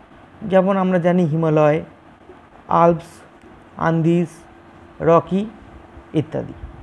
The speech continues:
দ্বিতীয় ভাগে আসি আগ্নেয় পর্বত। আগ্নেয় পর্বত মানে আমরা বুঝতে পারছি যে আগ্নেয়গিরি লাভা বেরিয়ে এই পর্বতগুলো সৃষ্টি হয়।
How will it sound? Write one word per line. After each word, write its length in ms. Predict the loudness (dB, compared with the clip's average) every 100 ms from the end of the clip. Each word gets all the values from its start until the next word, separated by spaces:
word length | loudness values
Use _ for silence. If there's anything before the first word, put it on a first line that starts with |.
| -20 -20 -20 -20 -20 -20 -20 -20 -20 -20 -20 -20 -20 -20 -20 -20 -12
দ্বিতীয় 380 | -6 -4 0 2
ভাগে 300 | 2 0 0 0
আসি 260 | 0 -4 -8 -10 -20 -20 -20 -20 -20 -20 -20 -20 -20 -20 -20 -18 -18 -18 -8
আগ্নেয় 480 | 0 2 2 0 0
পর্বত। 400 | 0 -4 -8 -12 -16 -20 -20 -20 -20 -20 -20 -20 -20 -20 -20 -20 -20 -20 -20 -20 -20 -20 -20 -20 -20 -20 -20 -20 -8
আগ্নেয় 340 | -4 0 2 2
পর্বত 320 | 2 0 0
মানে 180 | 0 2
আমরা 200 | 2 0
বুঝতে 260 | 0 -2 0
পারছি 320 | 2 0 -6 -12 -14 -20 -20 -20 -20 -20 -10
যে 160 | -2 -2 -2 0
আগ্নেয়গিরি 560 | 0 2 0 0 0
লাভা 360 | 2 2 4 4
বেরিয়ে 380 | 2 2 2 2
এই 200 | 0 -2
পর্বতগুলো 600 | -2 -2 -2 -4 -6 -4 -4
সৃষ্টি 340 | -6 -10 -6
হয়। 180 | -4 -6